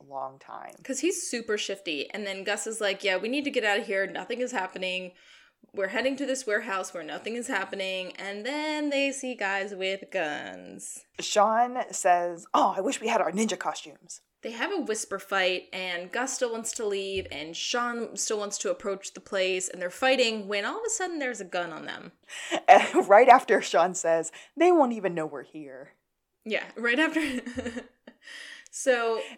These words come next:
Speaker 1: they get taken inside, and Sean's like, "Don't worry, I'm gonna talk my way out of this just like normal."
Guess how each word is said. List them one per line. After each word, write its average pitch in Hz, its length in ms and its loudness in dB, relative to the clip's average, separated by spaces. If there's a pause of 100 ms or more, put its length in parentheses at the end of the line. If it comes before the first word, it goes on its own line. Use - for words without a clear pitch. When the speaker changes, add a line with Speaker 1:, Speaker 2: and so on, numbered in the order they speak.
(220)
Speaker 1:
they 196 120 8
get - 400 0
taken 214 360 2
inside, 190 580 2
and 170 200 -4
Sean's 165 400 -4
like, 131 260 -2
"Don't 233 240 0
worry, 233 340 -2
I'm 156 160 -2
gonna 180 160 -4
talk 165 220 0
my 175 100 -4
way 202 160 2
out 156 160 0
of 147 100 -8
this 143 180 -10
just - 220 -14
like 143 200 0
normal." 123 460 -10